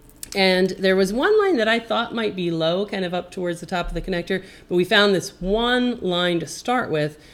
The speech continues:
that was clearly open line, like goose egg, open line. Drawbridge is gone. Open line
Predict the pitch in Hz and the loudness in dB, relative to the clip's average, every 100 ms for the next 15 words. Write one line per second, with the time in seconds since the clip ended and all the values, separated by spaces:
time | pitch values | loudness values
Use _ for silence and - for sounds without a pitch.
0 | - - 170 160 156 143 151 147 - - | -20 -8 0 2 2 0 -4 -4 -8 -4
1 | 269 320 233 175 185 - - 311 320 330 | 0 2 2 2 0 -4 4 6 6 4
2 | 320 320 302 254 202 156 131 - 165 156 | 2 4 4 4 4 0 -4 -6 -2 -2
3 | - 165 156 277 302 240 156 143 - 208 | -4 -8 0 2 2 4 2 2 2 4
4 | 240 233 247 247 233 165 185 190 143 131 | 4 2 0 2 0 -2 0 0 -2 -6
5 | - 120 - - - 190 185 196 214 202 | -8 -6 -8 -12 -16 -8 0 4 4 4
6 | 214 208 190 190 185 151 156 180 175 151 | 2 2 -2 -8 -8 -6 -2 0 2 0
7 | 135 - - - - 208 233 - 269 262 | -2 -6 -20 -10 4 4 4 2 0 2
8 | 240 196 165 151 147 143 151 | 2 2 2 0 0 -2 -4